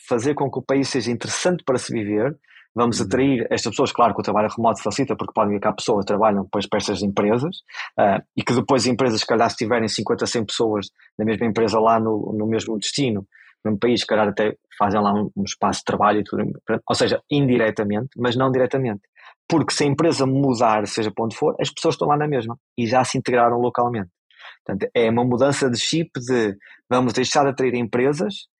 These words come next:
Speaker 1: vamos passar a atrair pessoas. Ah, e isso, em termos de resiliência das comunidades, é, para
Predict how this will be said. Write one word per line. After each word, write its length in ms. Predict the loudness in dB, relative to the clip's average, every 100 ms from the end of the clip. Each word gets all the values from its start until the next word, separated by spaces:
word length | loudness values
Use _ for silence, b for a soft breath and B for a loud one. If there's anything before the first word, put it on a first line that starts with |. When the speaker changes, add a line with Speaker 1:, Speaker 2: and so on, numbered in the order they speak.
| _ _
Speaker 1:
vamos 120 | -8
passar 260 | -4 2 2
a 20 |
atrair 240 | 2 -2
pessoas. 360 | -2 -2 -2 -4 -14 _ _ _ _ -10
Ah, 320 | -8 -6 -8
e 160 | -6 -2
isso, 180 | -2 -2
em 80 | -2
termos 220 | -2 -2
de 60 |
resiliência 600 | -2 0 0 2 0 0
das 120 | -2 -2
comunidades, 640 | -4 0 2 0 -2 -10 -10 -8
é, 140 |
para 80 | -6